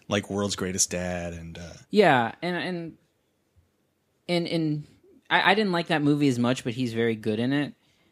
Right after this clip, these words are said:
Speaker 2: Um, but yeah, I mean, obviously, my two favorite performances are Missus Doubtfire and Good Will Hunting, but I feel that every, most people have seen those.
Speaker 1: I think, I think those have a, from my personal experience before his death, had a lot of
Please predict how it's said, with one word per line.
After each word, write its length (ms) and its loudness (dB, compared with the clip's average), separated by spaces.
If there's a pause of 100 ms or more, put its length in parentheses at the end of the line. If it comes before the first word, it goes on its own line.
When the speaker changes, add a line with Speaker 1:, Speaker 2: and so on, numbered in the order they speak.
(160)
Speaker 2:
Um, 420 -2 (580)
but 100 2
yeah, 160 6
I 120 4
mean, 440 4 (1000)
obviously, 320 4
my 140 6
two 180 0
favorite 280 2
performances 600 -2
are 180 0 (140)
Missus 280 0
Doubtfire 400 4
and 120 0
Good 120 2
Will 140 4
Hunting, 280 -2
but 100 2
I 60 4
feel 240 4
that 220 2
every, 260 0
most 380 2
people 280 -2
have 160 -2
seen 540 0 (100)
those. 420 0
Speaker 1:
I 80 6
think, 280 0 (180)
I 100 2
think 200 0
those 160 2
have 160 4
a, 180 4 (720)
from 180 -2
my 200 4
personal 420 2
experience 420 2
before 540 0
his 140 0
death, 300 4
had 180 0
a 60 0
lot 280 0
of 320 -8